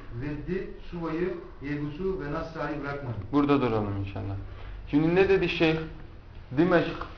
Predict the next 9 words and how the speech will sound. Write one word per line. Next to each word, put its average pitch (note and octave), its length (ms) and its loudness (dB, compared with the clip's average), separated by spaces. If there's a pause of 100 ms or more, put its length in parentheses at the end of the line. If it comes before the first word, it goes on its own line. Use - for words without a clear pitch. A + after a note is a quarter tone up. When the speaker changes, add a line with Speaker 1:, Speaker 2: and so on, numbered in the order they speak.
(220)
Speaker 2:
Neresi E3 380 6
Dimeşk? D#3+ 360 6 (280)
Şam. C#3+ 280 10 (960)
Tabi F3 360 12
bir F3 120 0
bölge, E3+ 340 8
yani B2+ 340 4
bugünkü C#3 440 2
sadece C#3+ 480 6